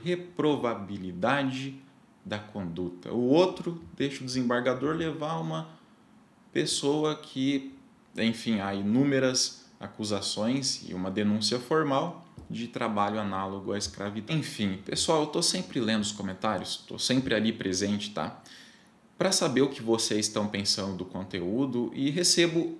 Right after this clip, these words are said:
muitas perguntas repetidas ou pelo menos com o mesmo sentido. Queria saber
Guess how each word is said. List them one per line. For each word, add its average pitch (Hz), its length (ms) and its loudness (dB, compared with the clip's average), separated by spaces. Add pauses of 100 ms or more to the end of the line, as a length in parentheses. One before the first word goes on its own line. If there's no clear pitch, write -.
(120)
muitas 160 580 2
perguntas 117 580 0
repetidas 123 600 -2
ou 151 140 0
pelo 175 280 4
menos 123 300 2
com 135 140 -4
o 127 40 0
mesmo 101 320 0
sentido. - 540 -6
Queria 202 320 0
saber 110 760 0